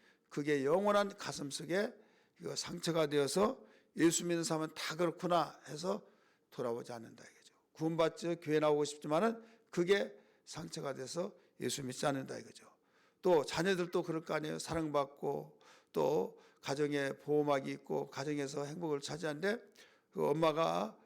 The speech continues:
아빠가 그렇게 사정하고 엄마가 사정하고 불신-, 이거 믿지는 않지만은 참 그, 그, 어? 이렇게 이 같이 헤어졌음처럼, 헤어진 것만은 아니라고 막 했는데도 튀쳐나가고 헤어져 버렸다.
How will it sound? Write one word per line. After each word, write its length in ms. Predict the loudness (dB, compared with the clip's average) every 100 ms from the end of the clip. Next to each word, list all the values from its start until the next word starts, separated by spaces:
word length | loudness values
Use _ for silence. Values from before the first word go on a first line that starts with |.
| _ _
아빠가 480 | -6 0 0 0 -2
그렇게 280 | -4 -2 -2
사정하고 720 | -4 -6 -4 -4 -4 -4 -4
엄마가 340 | -2 -2 -2
사정하고 340 | -6 -6 -6 -4
불신-, 380 | -2 -2 -2 -4
이거 240 | -2 -4
믿지는 400 | -8 -8 -4 -2
않지만은 580 | -2 -2 2 2 2 0 -10 -20 -20 _
참 420 | -8 -4 -4 -4
그, 340 | -2 0 0 -2 -10 -20 _ -6
그, 100 | -2
어? 640 | 0 0 -2 -4 -6 -8 -10
이렇게 640 | -8 -4 -2 -2 -2 -4 -8 _ _ _
이 580 | -12 -8 -8 -8 -10 -14 -12
같이 560 | -10 -6 -4 -4 -6 0
헤어졌음처럼, 920 | 2 4 2 -2 -6 -4 -2 -2 -4 -10
헤어진 420 | 2 4 6 2
것만은 340 | -2 -2 -2 -4
아니라고 500 | -6 -6 -4 -6 -6
막 80 | -10 -14 -18 -16 -10
했는데도 520 | -6 -4 2 2 0 -12 -20 -20 _ _
튀쳐나가고 680 | -16 -4 -2 0 0 -2 -4
헤어져 280 | -4 -2 -4
버렸다. 540 | -6 -12 -16 -16 -18